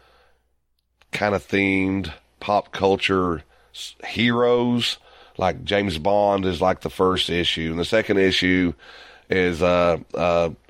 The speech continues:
uh, Bruce Willis's character from Die Hard.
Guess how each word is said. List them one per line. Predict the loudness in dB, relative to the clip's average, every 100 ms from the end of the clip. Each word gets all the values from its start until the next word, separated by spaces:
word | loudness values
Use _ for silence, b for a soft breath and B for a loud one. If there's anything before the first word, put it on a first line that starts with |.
| -10
uh, | -6 -2
Bruce | 2 2 2
Willis's | 2 2 0 -6
character | -2 0 0 -2 -4
from | -2
Die | 0 0 0
Hard. | 2 2 2 0 -6